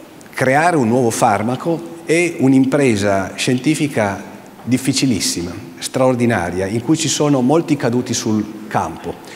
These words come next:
Si parte da molte molecole che si spera siano promettenti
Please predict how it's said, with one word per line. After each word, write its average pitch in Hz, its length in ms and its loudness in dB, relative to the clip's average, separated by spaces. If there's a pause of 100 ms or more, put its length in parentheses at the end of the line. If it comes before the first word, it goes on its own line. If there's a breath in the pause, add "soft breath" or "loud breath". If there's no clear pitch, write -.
(160 loud breath)
Si - 180 -2
parte 151 320 0
da 131 100 2
molte 170 380 2
molecole 110 720 0
che 113 120 -4
si 110 140 -4
spera 135 420 0
siano 117 360 0
promettenti 113 800 -2